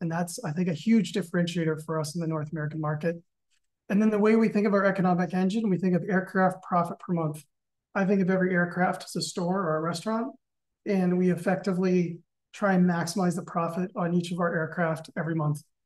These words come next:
And that, and that's really the goal. That's our, that's our kind of hedgehog strategy,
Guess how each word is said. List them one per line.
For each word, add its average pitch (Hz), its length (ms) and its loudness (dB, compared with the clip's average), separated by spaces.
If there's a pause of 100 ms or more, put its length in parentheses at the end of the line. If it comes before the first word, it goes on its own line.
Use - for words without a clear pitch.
(320)
And 165 180 0
that, 165 140 -4
and 175 140 0
that's 175 240 2
really 202 520 4 (500)
the 208 80 0
goal. 185 380 4
That's 170 160 -4
our, 170 260 2
that's 185 240 -2
our 180 100 2
kind 185 200 0
of 156 60 0
hedgehog 185 380 2
strategy, 180 600 2